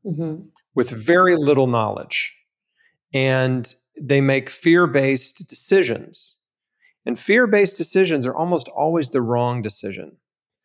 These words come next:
Speaker 2: You know, in life, you need to make decisions based on facts and based on faith, not based on fear.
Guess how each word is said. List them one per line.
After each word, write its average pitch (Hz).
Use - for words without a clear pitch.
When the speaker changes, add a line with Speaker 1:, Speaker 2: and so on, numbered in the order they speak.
Speaker 2:
You 113
know, 113
in 117
life, 127
you 135
need 143
to 147
make 139
decisions 117
based 113
on 95
facts 131
and 104
based 104
on 95
faith, 147
not 180
based 165
on 139
fear. -